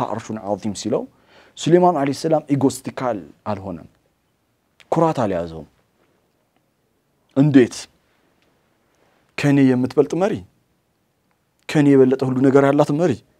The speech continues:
ደግሞ ታላቅ ዙፋን አላት የምትለው ዙፋኗ ከኔ ይበልጣልና ነው? የጅን የሰውና የአዋፍት ወታደር እንደኔ አላት እንዴ አላለውም። የሚገርም መልስ ነው የሰጠው፣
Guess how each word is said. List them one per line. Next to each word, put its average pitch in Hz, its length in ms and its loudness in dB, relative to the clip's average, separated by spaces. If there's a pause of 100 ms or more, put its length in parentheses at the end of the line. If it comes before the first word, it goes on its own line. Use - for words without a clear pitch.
(460)
ደግሞ 135 260 4
ታላቅ 131 360 -2
ዙፋን 113 340 -6
አላት 104 380 -4
የምትለው 98 520 -8 (400)
ዙፋኗ 120 380 0
ከኔ 110 180 -2
ይበልጣልና 107 640 -2
ነው? 208 120 -2 (400)
የጅን 139 360 4
የሰውና 143 500 2
የአዋፍት 127 360 6
ወታደር 117 400 -6
እንደኔ 120 280 -2
አላት 110 360 -4
እንዴ 104 140 -8 (720)
አላለውም። 82 440 -2 (840)
የሚገርም 160 720 -2
መልስ 123 240 -8
ነው 113 120 -14
የሰጠው፣ 95 360 -14